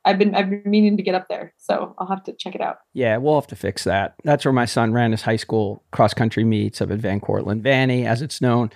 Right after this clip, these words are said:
Speaker 2: um, just to get off the roads, you know, to get on the dirt, to get on the trails, to get some very different hills, uh, up and down. Man, just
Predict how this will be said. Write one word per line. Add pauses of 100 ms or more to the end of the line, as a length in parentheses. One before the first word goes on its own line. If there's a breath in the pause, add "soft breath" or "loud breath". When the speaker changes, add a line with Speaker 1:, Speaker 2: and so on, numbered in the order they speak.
(260 soft breath)
Speaker 2:
um,
just
to
get
off
the
roads,
you
know,
to
get
on
the
dirt, (320 soft breath)
to
get
on
the
trails,
to
get
some
very
different
hills,
uh, (160)
up
and
down.
Man,
just